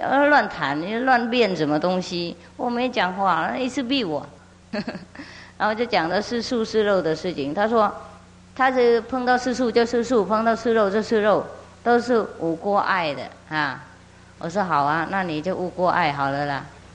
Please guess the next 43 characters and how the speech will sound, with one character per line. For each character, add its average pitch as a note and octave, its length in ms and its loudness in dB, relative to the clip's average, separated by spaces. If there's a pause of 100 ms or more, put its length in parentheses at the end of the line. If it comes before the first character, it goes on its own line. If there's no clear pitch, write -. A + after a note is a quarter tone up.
(360)
然 G3 180 2
后 G#3+ 120 2
他 A#3 180 2
说 A3+ 160 2
：“那 C4+ 140 4
我， G#3+ 140 2
你 G3 180 0
为 A3+ 160 2
什 F#3+ 100 -2
么 F#3 160 0
一 A3 140 -2
直 G#3+ 160 -2
吃 G#3+ 180 -6
素 G#3 240 -2
呢？” F3 260 0 (220)
我 F#3+ 80 -6
说 G#3+ 180 -4
：“那 A3+ 240 4 (280)
我 F3+ 120 -2
就 G3+ 320 -2 (540)
有 C#3 180 -4
过 G3+ 200 2
爱 G3+ 240 0
嘛。” F3 280 -4
<laughs> A#3+ 80 0 (2000)
我 C#4 80 6
有 B3 220 6
过 A#3+ 200 4
爱。 A3+ 240 6
<laughs> - 80 -6 (3000)
他 D#4 100 2
说 E4 160 4
：“那， D#4 180 6
那 D4+ 140 4
这 D4 140 4
样 C4+ 140 4
子 A#3+ 100 0
你 A3 200 0
等 A#3+ 260 4
级 B3 140 0
不 A#3+ 140 0
高。” B3 400 4 (260)
嗯， F3+ 320 -10